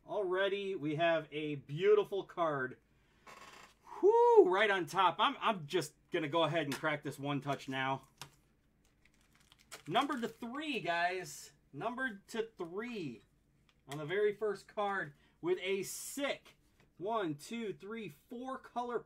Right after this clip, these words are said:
patch. One of three going out to the, well, it would be going out to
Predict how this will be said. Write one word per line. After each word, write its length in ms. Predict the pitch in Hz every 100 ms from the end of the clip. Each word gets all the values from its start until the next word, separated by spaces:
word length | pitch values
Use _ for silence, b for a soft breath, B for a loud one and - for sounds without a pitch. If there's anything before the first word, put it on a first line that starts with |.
| -
patch. 500 | 226 220 - - - b b -
One 420 | 151 220 262 262 -
of 220 | 233 233 - -
three 420 | 233 247 226 156
going 300 | 180 233 233
out 160 | 226 214
to 80 |
the, 220 | 180 131 120 _ -
well, 360 | 190 143 160
it 80 | 113
would 240 | 143 226 143
be 100 | 135
going 260 | 143 139
out 180 | 139 147
to 180 | 143